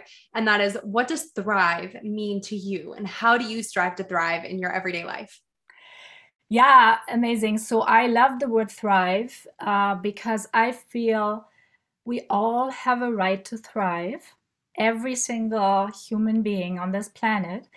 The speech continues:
Speaker 2: we're here to thrive because we have a life purpose. We have something that we wanna do,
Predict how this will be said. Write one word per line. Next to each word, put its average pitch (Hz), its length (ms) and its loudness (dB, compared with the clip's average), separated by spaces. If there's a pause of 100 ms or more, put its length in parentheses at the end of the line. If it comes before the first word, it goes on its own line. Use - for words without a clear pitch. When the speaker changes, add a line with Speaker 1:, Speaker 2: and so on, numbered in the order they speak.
(240)
Speaker 2:
we're 202 140 -2
here 226 280 0
to 240 140 -8
thrive 247 680 2 (540)
because 233 340 -2
we 247 120 -2
have 254 340 4
a 269 60 -2
life 220 360 0
purpose. 214 680 -6 (240)
We 220 100 2
have 240 240 0
something 233 440 -2
that 220 140 -4
we 220 140 -6
wanna 202 280 -4
do, 190 440 -4